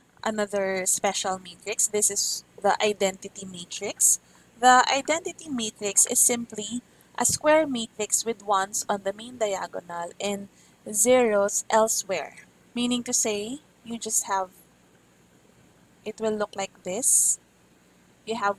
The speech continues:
ones on the main diagonals and zeros everywhere. Here are some examples of identity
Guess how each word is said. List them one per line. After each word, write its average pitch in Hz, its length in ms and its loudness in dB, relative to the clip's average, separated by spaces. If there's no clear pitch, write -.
ones 220 280 -2
on 220 180 -6
the 208 100 -4
main 214 260 -14
diagonals 185 840 -4
and 240 880 -2
zeros 180 760 0
everywhere. 135 600 -6
Here 311 220 6
are 247 140 6
some 214 240 -2
examples 185 800 -4
of 190 380 -2
identity 185 640 -12